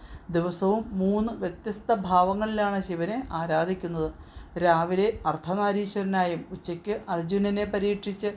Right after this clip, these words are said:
പാശുപതാസ്ത്രം നൽകിയ കിരാതമൂർത്തിയായും, വൈകിട്ട് സംഹാരരുദ്രനായ ശിവനെ ആരാധിക്കുന്നു. ഏഴര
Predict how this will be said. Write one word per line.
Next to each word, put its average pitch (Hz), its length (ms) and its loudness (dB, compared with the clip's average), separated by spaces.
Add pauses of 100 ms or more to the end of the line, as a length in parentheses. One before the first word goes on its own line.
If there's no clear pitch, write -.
(360)
പാശുപതാസ്ത്രം 196 880 0 (100)
നൽകിയ 185 320 -2 (320)
കിരാതമൂർത്തിയായും, 180 1160 4
വൈകിട്ട് 170 480 0 (520)
സംഹാരരുദ്രനായ 196 1040 4 (180)
ശിവനെ 180 400 0 (480)
ആരാധിക്കുന്നു. 165 640 0 (4000)
ഏഴര 220 280 8